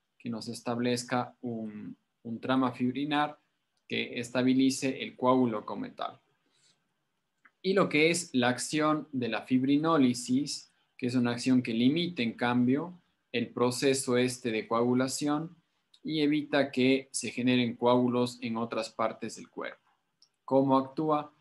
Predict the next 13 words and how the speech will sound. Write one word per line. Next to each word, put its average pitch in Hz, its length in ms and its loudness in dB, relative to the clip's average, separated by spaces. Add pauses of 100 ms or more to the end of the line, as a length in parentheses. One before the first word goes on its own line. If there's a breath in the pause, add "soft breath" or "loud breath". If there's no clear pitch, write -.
(160)
Actúa 127 460 0
neutralizando 123 960 0
o 127 100 -4
limitando 123 560 2
la 113 120 -2
acción 127 260 -2
de 120 80 2
la 98 160 -4
trombina. 104 500 -12 (3500)
Dentro 175 420 -2
de 151 60 4
los 120 160 2
trastornos, 139 920 0